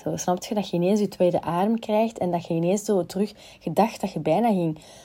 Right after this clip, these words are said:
dat je echt bijna op waart, maar ineens krijg je zo een boost, waardoor dat je terug keigoed kunt gaan. En dat, dat was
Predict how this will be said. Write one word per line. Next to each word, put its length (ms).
dat 140
je 60
echt 380
bijna 380
op 220
waart, 340
maar 160
ineens 340
krijg 320
je 100
zo 180
een 180
boost, 440
waardoor 380
dat 180
je 220
terug 380
keigoed 500
kunt 440
gaan. 500
En 120
dat, 400
dat 400
was 180